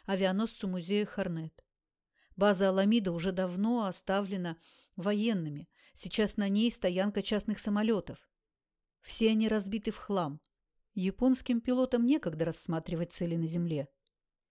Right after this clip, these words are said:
На базе Моффет полному разгрому подверглись так и не успевшие взлететь самолёты пилотажной группы «Голубых ангелов»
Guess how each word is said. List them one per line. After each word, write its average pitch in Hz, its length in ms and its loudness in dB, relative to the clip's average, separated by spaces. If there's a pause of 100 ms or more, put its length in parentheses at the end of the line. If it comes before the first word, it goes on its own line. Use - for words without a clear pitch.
(200)
На 202 200 4
базе 208 360 2
Моффет 226 420 0 (300)
полному 240 420 4
разгрому 208 500 2
подверглись 175 560 -2
так 185 220 -2
и 202 40 0
не 190 120 -2
успевшие 196 520 -4
взлететь 180 440 -4
самолёты 185 460 -2
пилотажной 175 560 -2
группы 190 300 -2
«Голубых 180 480 -2
ангелов» 175 460 -2